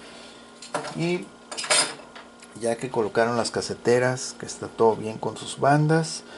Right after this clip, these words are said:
entonces hay que instalar, pues, la placa, la parte, eh, la protección trasera. Y pues bueno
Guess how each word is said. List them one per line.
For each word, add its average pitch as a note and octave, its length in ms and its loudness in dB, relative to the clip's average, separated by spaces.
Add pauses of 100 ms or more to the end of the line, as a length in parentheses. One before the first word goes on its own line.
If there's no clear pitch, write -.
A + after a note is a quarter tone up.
(440)
entonces A2+ 520 -2
hay A2+ 120 2
que A2 360 2 (140)
instalar, A2 680 2 (220)
pues, F#2 280 2 (200)
la E2+ 120 0
placa, A2+ 580 2 (300)
la F#2 120 -4
parte, G#2 720 2
eh, E2+ 320 -6 (680)
la G2+ 120 -2
protección A2 580 -4 (160)
trasera. D3 600 2 (720)
Y F#3 240 2
pues A#2+ 240 -2
bueno B2 260 2